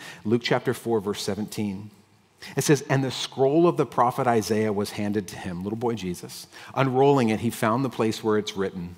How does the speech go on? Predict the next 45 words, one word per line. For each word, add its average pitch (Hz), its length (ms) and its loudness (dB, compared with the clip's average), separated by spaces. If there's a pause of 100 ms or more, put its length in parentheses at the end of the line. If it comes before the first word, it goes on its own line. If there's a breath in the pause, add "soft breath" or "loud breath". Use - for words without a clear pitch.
(460 loud breath)
'The 120 100 -2
Spirit 139 400 2
of 156 80 4
the 143 100 4
Lord 117 360 6
is 95 100 -4
on 101 260 0
me, 107 240 -6 (380 loud breath)
because 127 300 0
he 131 80 0
has 117 160 2
anointed 117 440 0
me 131 200 0
to - 120 -10
proclaim 107 420 -2
good 107 200 -2
news 110 340 0
to - 120 -10
the 123 80 -4
poor. 117 480 -4 (480 loud breath)
He - 140 -2
has 123 100 0
sent 135 200 0
me 131 60 0
to 113 80 -2
proclaim 110 380 -2
freedom 127 420 2
for 143 140 -4
the 139 80 0
prisoners 104 580 -2
and 95 100 -6
recovery 95 520 -6
of 90 100 -8
sight 117 340 0
for - 140 -6
the 117 100 -2
blind, 98 560 -2 (280 loud breath)
to 113 80 -6
set - 260 -2
the 104 140 -2
oppressed - 440 -2
free, 107 480 -2 (240 loud breath)
and 107 140 -4
to - 80 -8
proclaim 120 680 -2